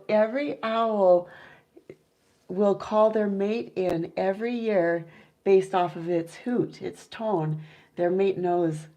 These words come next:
and they come in and they find each other every year. It's so cool. So they're monogamous that way. So cool.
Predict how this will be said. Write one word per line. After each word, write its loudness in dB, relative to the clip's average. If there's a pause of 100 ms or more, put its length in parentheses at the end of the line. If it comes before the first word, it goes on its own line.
and -4
they -4
come -4
in 0
and -6
they -2
find -6
each -10
other -4
every -6
year. -6 (680)
It's -10
so -4
cool. -4
So -12
they're -4
monogamous -4 (120)
that -8
way. -6 (840)
So -8
cool. -10